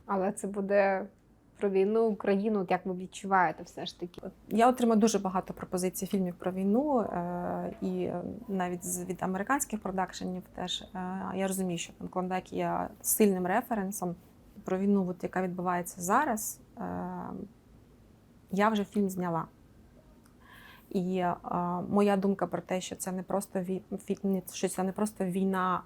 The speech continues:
Speaker 2: а, двох країн, а це величезний конфлікт, а,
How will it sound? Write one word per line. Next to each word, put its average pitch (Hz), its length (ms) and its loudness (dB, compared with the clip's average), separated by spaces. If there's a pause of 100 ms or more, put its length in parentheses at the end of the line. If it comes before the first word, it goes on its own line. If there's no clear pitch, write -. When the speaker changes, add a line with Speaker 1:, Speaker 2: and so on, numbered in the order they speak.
Speaker 2:
а, 170 320 -6 (920)
двох 185 280 0
країн, 202 380 2
а 190 60 0
це 175 500 -2 (1500)
величезний 185 600 2
конфлікт, 190 640 -4
а, 175 440 -2